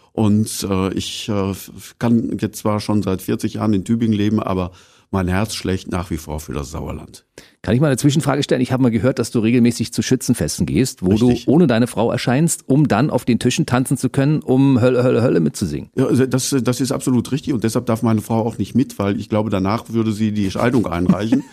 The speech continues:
Speaker 2: <laughs>
Speaker 1: weil das derartig peinlich ist. Aber das Altener Schützenfest hat die Besonderheit, dass das nur alle drei Jahre stattfindet und deshalb kommen alle Menschen, die jemals was mit Altena zu tun gehabt haben, kommen zu diesem Schützenfest hin.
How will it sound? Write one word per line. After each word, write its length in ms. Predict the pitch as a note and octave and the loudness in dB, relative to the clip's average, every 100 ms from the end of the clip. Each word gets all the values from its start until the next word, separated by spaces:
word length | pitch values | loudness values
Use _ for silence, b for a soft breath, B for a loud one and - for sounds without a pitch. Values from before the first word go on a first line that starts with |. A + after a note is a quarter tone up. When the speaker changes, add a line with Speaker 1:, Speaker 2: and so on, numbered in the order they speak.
| - | -2
Speaker 2:
<laughs> 260 | - - C4+ | -4 -2 0
Speaker 1:
weil 80 | A2+ | 0
das 120 | G#2+ | 0
derartig 440 | A#2 A2+ B2+ A2 | 0 0 -2 -4
peinlich 340 | - A#2+ B2 F#2 | 0 2 2 2
ist. 140 | G2 | -2
Aber 140 | - A2 | -2 0
das 160 | G#2 | -2
Altener 340 | - B2+ C3 A2 | 0 0 0 0
Schützenfest 520 | - - C3 B2 A#2 | -2 -2 -2 -2 -2
hat 140 | A#2+ | -2
die 60 | A2+ | -2
Besonderheit, 580 | G#2 A2 A2+ A#2 B2 B2 | -2 -2 0 2 0 0
dass 120 | A2 | -2
das 140 | A2+ | -2
nur 140 | A2+ F#2+ | 0 0
alle 140 | G#2+ | -2
drei 160 | F#2+ F#2 | -2 -2
Jahre 320 | G2 A#2+ F#2+ | -2 -2 -4
stattfindet 580 | - D#2+ - G2+ F3 - b b b b | -8 -6 -2 -2 -2 -6 b b b b
und 120 | G#2 | -2
deshalb 280 | - B2+ A2+ | 0 0 -2
kommen 220 | A#2+ G#2 - | 0 0 0
alle 380 | C#3+ E3+ F#2 - b b b | 2 2 0 -8 b b b
Menschen, 380 | - G#2 C3+ G#2+ | 0 2 2 0
die 80 | F2 | -2
jemals 400 | F2 A#2+ B2+ A#2+ | 2 2 2 0
was 160 | G#2+ - | -2 -2
mit 160 | G#2+ | -2
Altena 320 | G#2 A2+ E2+ | 0 -2 0
zu 140 | A2+ G2 | -2 -2
tun 200 | - C#3 | 0 0
gehabt 300 | G#2+ D#2+ D#2+ | 0 -4 -4
haben, 300 | F#2 A2 A#2 | -2 0 0
kommen 180 | A2+ A2+ | 0 -2
zu 140 | A2 | -2
diesem 240 | G#2+ G#2+ | -2 0
Schützenfest 560 | G2+ B2+ - A#2+ G2 - | -2 -2 -2 -2 -2 -2
hin. 220 | B2 F3 | -2 -2